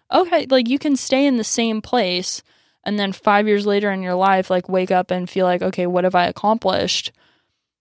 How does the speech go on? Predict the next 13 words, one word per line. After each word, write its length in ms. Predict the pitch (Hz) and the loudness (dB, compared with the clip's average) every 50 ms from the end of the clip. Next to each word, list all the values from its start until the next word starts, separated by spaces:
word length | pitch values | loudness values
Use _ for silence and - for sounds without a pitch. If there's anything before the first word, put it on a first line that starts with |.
| _ _ _ _ _ _ _ _ _ _ _ _ _ _ _ _ _ _ - | _ _ _ _ _ _ _ _ _ _ _ _ _ _ _ _ _ _ -10
Which, 440 | - 190 151 180 185 180 - - - | -6 -4 -2 -2 -2 -2 -2 -2 -2
like, 320 | 196 190 185 180 180 - - | -2 -2 -2 -4 -4 -4 -2
is 160 | 202 190 196 | -2 0 2
a 60 | 185 | 0
little 420 | 185 185 190 208 214 208 196 196 185 | 0 2 2 2 2 4 4 2 2
bit 160 | 196 196 196 | 2 2 2
of 100 | 190 185 | 2 0
a 60 | 180 | -2
difficult 560 | 175 - - 190 185 - 196 190 - 190 170 - | -4 -4 -4 -4 -2 -2 -2 -2 0 -2 -2 -4
feeling 460 | _ - 196 190 190 196 196 185 175 | _ -8 -6 -4 -4 -2 -4 -4 -4
to 60 | 170 | -4
swallow. 640 | - - - 190 202 208 208 196 180 175 175 170 - - - _ _ _ _ _ _ | -6 -4 -2 0 2 2 2 4 2 2 0 -2 -4 -8 -20 _ _ _ _ _ _
But 320 | - 196 190 190 - - | 4 4 4 4 4 0